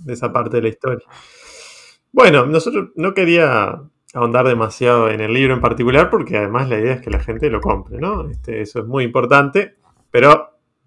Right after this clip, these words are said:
está bueno deslizar ahí alguna de las, de las anécdotas o cosas que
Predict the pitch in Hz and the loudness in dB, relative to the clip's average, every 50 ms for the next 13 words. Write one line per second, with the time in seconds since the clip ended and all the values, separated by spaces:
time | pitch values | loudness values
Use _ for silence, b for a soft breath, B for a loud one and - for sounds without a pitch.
0 | _ _ - - 117 113 120 120 123 120 117 113 113 - - - 120 113 113 110 | _ _ -6 0 2 4 4 4 4 4 4 2 0 -2 -2 0 2 2 4 4
1 | 113 113 110 107 107 117 120 120 113 107 104 104 95 92 - - - 120 117 107 | 4 2 2 0 -2 -2 -2 -2 -2 -2 -4 -6 -8 -10 -14 -18 -12 -8 -8 -8
2 | 104 - - 110 107 117 123 131 127 123 117 113 107 - - 110 104 - - - | -6 -6 -8 -4 -2 0 2 2 2 2 2 0 0 -2 -4 -8 -8 -10 -12 -14
3 | 113 107 107 - - - | -14 -14 -12 0 2 2